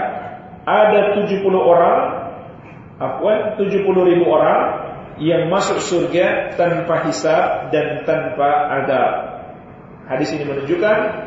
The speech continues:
keutamaan umat Nabi Muhammad sallallahu alaihi wasallam secara kuantitas maupun kualitas. Secara kuantitas, beliau adalah nabi yang paling banyak pengikutnya,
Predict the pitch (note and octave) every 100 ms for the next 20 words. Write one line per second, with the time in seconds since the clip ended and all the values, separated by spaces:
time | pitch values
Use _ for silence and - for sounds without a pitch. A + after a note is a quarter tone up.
0 | - - - D3+ D#3 D3 D#3 E3 D3+ D3+
1 | D3 - - - D3+ D#3 D3+ D3+ D3 D3
2 | D3 C#3+ C#3+ E3 D#3 D3 - - D3 C#3+
3 | D3 C#3+ C#3 C3+ C3+ D#3+ - - - -
4 | - - D#3 E3 D#3 D3+ D#3 C#3+ - A#2
5 | E3+ G#3+ - - - C#3+ D3 D3+ D3 C#3+
6 | C#3 C3+ C3+ - - - - - - -
7 | E3+ F#3 F#3 F#3 E3 E3+ G3 A3 - -
8 | - - - D3 F3 F3 E3 E3+ E3+ F3+
9 | F#3+ G3 E3+ E3+ F#3+ F#3 F#3 F3 F#3 F3+
10 | - D#3+ D#3+ D#3+ - F3+